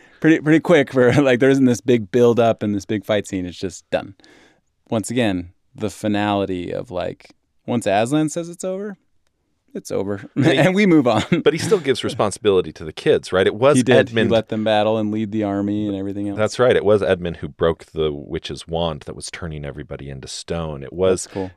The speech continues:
Speaker 1: Yeah.
Speaker 2: Peter that was, you know, in hand-to-hand combat with the witch when Aslan showed up. And then after, even Aslan reminds Lucy, like, "Go to them. Like,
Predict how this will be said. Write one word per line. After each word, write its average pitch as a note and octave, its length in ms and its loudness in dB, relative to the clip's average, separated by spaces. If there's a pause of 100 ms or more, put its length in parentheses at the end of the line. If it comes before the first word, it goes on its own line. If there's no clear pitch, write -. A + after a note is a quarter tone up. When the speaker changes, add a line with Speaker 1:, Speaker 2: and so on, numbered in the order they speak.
Speaker 1:
Yeah. - 180 -14
Speaker 2:
Peter G#2 380 0
that D#2+ 160 -2
was, F2 240 -8 (380)
you G#2 120 -4
know, D#2+ 240 -6
in A2+ 200 -2
hand-to-hand F#2+ 520 -6
combat G2+ 380 -6
with F#2+ 460 -6
the F2 80 -4
witch A2+ 340 -2
when D#2+ 120 -8
Aslan E2+ 420 -10
showed D2+ 280 -10
up. F2+ 240 -8 (320)
And G#2 140 -6
then G2 160 -6
after, G#2+ 560 -4 (380)
even F#2+ 180 -4
Aslan F2+ 380 -4
reminds F#2 440 -6
Lucy, F#2+ 460 -8 (100)
like, - 280 -14 (380)
"Go A#2 200 0
to G#2 140 -8
them. A#1+ 240 -12
Like, C2 320 -20